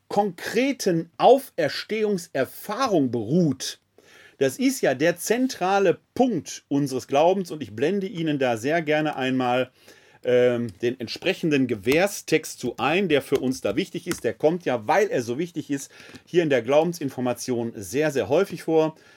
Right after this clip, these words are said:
Ich versuche Ihnen den Text aus dem ersten Korintherbrief einmal einzublenden. Da sind wir im fünfzehnten Kapitel des ersten Korintherbriefes.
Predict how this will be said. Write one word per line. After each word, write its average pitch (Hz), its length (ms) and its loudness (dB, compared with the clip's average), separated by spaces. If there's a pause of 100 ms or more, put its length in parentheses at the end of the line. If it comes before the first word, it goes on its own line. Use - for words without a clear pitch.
(140)
Ich - 80 -20
versuche 127 380 -4
Ihnen 131 160 -2
den 113 100 -4
Text - 320 -6
aus 123 140 -2
dem 120 160 -10
ersten 151 300 -4
Korintherbrief 120 680 -4
einmal 101 320 -8
einzublenden. 151 800 -2 (420)
Da 98 80 -8
sind 139 220 -6
wir - 80 -6
im 107 100 -6
fünfzehnten - 800 -4
Kapitel 131 580 -4
des 104 200 -6
ersten 131 420 -8
Korintherbriefes. 143 1000 -4